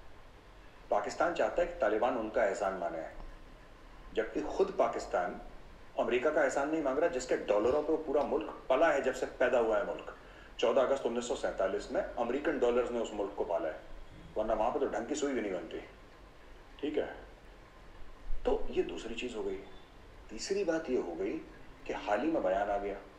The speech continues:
स्पोक्सपर्सन, जो सीनियर मोस्ट स्पोक्सपर्सन है तालिबान का, उसका बयान क्या आया? उसका बयान ये आया है कि साहब,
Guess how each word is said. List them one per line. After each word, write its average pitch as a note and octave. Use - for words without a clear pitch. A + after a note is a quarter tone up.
स्पोक्सपर्सन, -
जो -
सीनियर F#3
मोस्ट E3+
स्पोक्सपर्सन G#2
है F#2
तालिबान F2
का, -
उसका C#3
बयान G#2+
क्या G2+
आया? G2
उसका -
बयान F#2
ये F2
आया D2+
है -
कि -
साहब, -